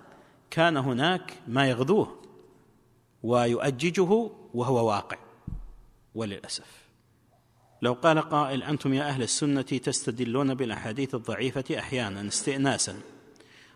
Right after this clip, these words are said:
وتردون أحاديث صحيحة بحجة أنها لم تصح، أو أنها من المراسيل فيما ترجح لكم، وهي أيضًا محل نظر من حيث احتمال صواب غيرها، فما هو الجواب؟"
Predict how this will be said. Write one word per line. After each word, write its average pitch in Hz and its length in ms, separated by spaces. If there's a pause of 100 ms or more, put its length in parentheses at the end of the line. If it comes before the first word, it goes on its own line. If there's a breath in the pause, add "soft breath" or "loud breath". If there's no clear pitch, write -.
(100)
وتردون 135 560
أحاديث 135 500
صحيحة 139 540
بحجة 131 580
أنها 127 300
لم 123 140
تصح، - 560 (880 soft breath)
أو 123 160
أنها 135 320
من 127 140
المراسيل 123 680
فيما 127 280
ترجح 120 460
لكم، 104 380
وهي 120 240
أيضًا 127 240
محل 127 440
نظر 131 340 (760 loud breath)
من 120 180
حيث 139 380
احتمال 123 880
صواب 127 420
غيرها، 127 520
فما 131 240
هو 117 180
الجواب؟" 95 460